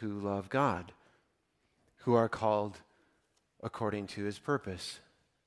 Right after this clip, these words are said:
I have questions.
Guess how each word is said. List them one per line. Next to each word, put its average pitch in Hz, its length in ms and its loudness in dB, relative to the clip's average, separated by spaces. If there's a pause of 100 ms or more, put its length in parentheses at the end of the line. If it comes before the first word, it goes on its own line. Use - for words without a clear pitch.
(1500)
I - 80 6
have 131 140 8
questions. - 680 4